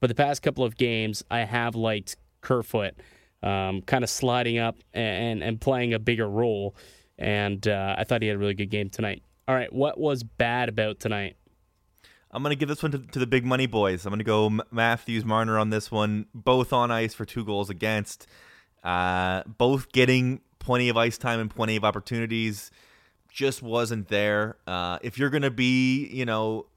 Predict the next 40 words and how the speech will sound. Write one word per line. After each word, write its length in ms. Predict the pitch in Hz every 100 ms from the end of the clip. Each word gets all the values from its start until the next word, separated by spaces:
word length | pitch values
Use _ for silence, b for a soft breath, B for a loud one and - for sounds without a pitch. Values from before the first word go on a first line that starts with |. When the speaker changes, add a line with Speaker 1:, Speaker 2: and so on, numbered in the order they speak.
| _ b b b
Speaker 2:
if 100 | 110
they're 120 | 139
gonna 120 | 147
play 200 | 139 139
this 140 | 131 127
style 200 | 135 123
that 140 | 120
they've 160 | 113 -
played, 380 | 123 120 135
where 300 | 120 104 101
it's 140 | 98 95
sort 320 | - 107 101
of, 320 | 98 95 95 _ b b b b _ -
it 300 | 113 - -
turns 280 | 135 127 117
into 160 | 107
pond 300 | - 117 123
hockey 280 | 127 123 127
for 180 | 117 123
a 60 |
little 240 | 123 131 117
bit, 360 | 123 120 120
and 120 | 117 101
you 100 | 98
say, 220 | - 104
"Okay, 500 | 101 - 104 98 98
w-, 260 | 98 73
you 100 | 113
know, 420 | 110 95 95 92 - - b b b
we 100 | 139
can 160 | 139
give 120 | 123
up 120 | 117 117
our 100 | 107
chances 480 | - 110 107 117
because 300 | 110 104 104
we're 80 | 101
talented 440 | 95 110 92 98 98
enough 460 | 95 95 95 -
to 540 | - 107 98 95 98